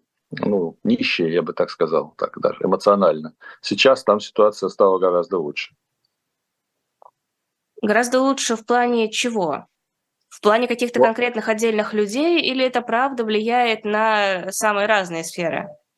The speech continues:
Speaker 1: Просто к ним стали попадать деньги, э, от, э, Министерства обороны, грубо говоря, да? И эти деньги, э, для них достаточно большие, и они начинают на эти деньги что-то покупать, и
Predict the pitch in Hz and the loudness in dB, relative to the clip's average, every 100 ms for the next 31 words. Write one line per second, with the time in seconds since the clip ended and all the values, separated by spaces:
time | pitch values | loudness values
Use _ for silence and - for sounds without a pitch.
0 | - _ _ _ _ - 170 170 165 165 | -20 _ _ _ _ 4 6 6 0 0
1 | 175 - 143 135 127 139 131 135 120 143 | -2 2 2 2 0 2 4 2 0 -4
2 | 170 101 87 _ _ - 98 98 92 87 | -4 -4 -6 _ _ 0 2 4 2 0
3 | - - - 131 - - 101 101 107 101 | -2 -4 0 0 0 -2 0 0 -2 0
4 | 131 120 113 107 107 104 92 85 90 85 | 0 2 2 6 6 4 2 -2 -6 -6
5 | 85 90 87 80 - - 107 139 - _ | -4 -2 0 -2 -8 0 2 2 0 _
6 | - - - 107 117 131 117 143 170 139 | -20 -20 -6 0 0 0 0 0 0 0
7 | 117 107 101 92 - 90 92 90 85 82 | 2 4 2 0 -6 -2 0 0 -4 -8
8 | - 101 110 120 - 104 - 107 - 107 | -2 2 2 2 0 -4 0 0 0 -4
9 | 98 101 - 151 175 95 92 95 127 104 | 2 2 0 -2 0 2 0 0 -2 -4
10 | - 95 117 107 101 101 101 95 117 117 | -4 0 2 2 -2 -4 -4 -4 -2 -2
11 | - - - - - - 110 - - - | 0 -2 -2 -10 -4 4 4 2 -6 -4
12 | 90 95 | -2 0